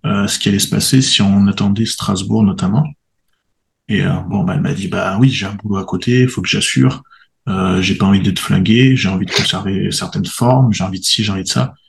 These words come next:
Donc, elle m'a dit, « Bah, je te fais confiance. » Et puis, euh, c'est, c'est tout à fait logique ce que tu me dis.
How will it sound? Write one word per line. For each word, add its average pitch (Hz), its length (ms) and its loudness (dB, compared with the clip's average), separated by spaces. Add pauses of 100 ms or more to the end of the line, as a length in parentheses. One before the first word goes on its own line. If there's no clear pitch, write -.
(200)
Donc, - 160 -8
elle - 80 -4
m'a - 80 -2
dit, « 107 140 -2
Bah, - 200 -6
je - 100 -8
te - 80 -8
fais - 120 -10
confiance. » - 460 -2
Et - 60 -12
puis, - 240 -6
euh, - 300 -6
c'est, - 280 -4
c'est - 220 -8
tout - 180 -8
à - 60 -4
fait - 120 -6
logique - 280 0
ce - 80 -2
que 78 80 -2
tu - 140 -4
me 123 60 2
dis. - 140 -4